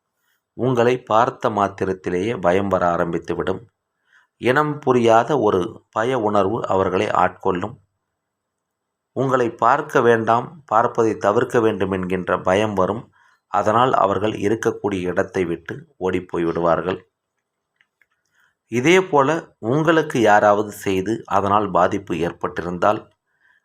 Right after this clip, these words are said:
அதை சரி செய்வதற்கான மாற்று வழிமுறைகளும் நம்மிடம் இருக்கின்றது. எதிரியை பாதிக்க வேண்டும் என்பதற்காக இதை செய்ய வேண்டும் என்று நினைக்கின்ற நபர்கள் செய்து பார்த்து பலன் பெறுங்கள். இதுபோன்று பாதிப்பு ஏற்பட்டிருக்கக்கூடிய நபர்களுக்கு உதவி தேவை என்றாலும்,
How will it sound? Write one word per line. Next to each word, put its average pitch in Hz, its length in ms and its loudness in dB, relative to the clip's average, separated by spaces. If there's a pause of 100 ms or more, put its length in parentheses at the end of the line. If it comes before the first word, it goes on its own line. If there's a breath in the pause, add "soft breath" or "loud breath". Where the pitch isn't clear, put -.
அதை 123 240 0
சரி 120 280 0
செய்வதற்கான 98 960 -2
மாற்று 104 540 0
வழிமுறைகளும் 87 580 -2
நம்மிடம் 87 440 -4
இருக்கின்றது. 82 720 -6 (240)
எதிரியை 147 440 0
பாதிக்க 113 460 0
வேண்டும் 107 260 2
என்பதற்காக 98 600 -2
இதை 101 160 -4
செய்ய 98 300 -4
வேண்டும் 95 260 -2
என்று 90 180 -8
நினைக்கின்ற 90 500 -6
நபர்கள் 92 380 -4
செய்து 92 340 -4
பார்த்து 98 360 -2
பலன் 90 260 -2
பெறுங்கள். 92 420 -6 (1200)
இதுபோன்று 143 640 0
பாதிப்பு 135 480 2
ஏற்பட்டிருக்கக்கூடிய 120 1000 -2
நபர்களுக்கு 101 580 -2
உதவி 98 340 -4
தேவை 95 300 -2
என்றாலும், 92 480 0